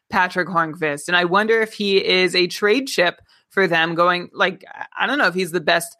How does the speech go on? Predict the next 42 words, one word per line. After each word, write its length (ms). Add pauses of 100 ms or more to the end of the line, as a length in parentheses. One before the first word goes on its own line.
(180)
third 340
line 300
option 500
for 140
them. 340 (220)
So 140
I'll 80
be 100
very 260
curious 360
to 40
see 240
how 220
they 80
use 280
him 300 (280)
going 240
forward. 200
It's 120
hard 180
to 60
tell. 260
There's 160
a 60
lot 140
of 120
dust 320 (240)
that 160
needs 240
to 80
settle 320
first. 300
I 80
can 120
tell 160
you, 100
I 180
own 260
Hornqvist 480
in 80
two 240
leagues, 360